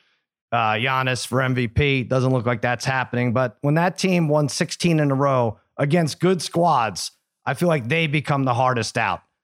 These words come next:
They won't be, be beat. They won't be, be beat, four games. They just won't. Giannis, uh, Jrue Holiday,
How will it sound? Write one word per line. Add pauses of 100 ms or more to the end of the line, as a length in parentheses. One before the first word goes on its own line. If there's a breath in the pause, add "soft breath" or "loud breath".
(180)
They
won't
be,
be
beat.
They
won't
be,
be
beat, (420)
four
games.
They
just
won't.
Giannis, (400 soft breath)
uh,
Jrue
Holiday,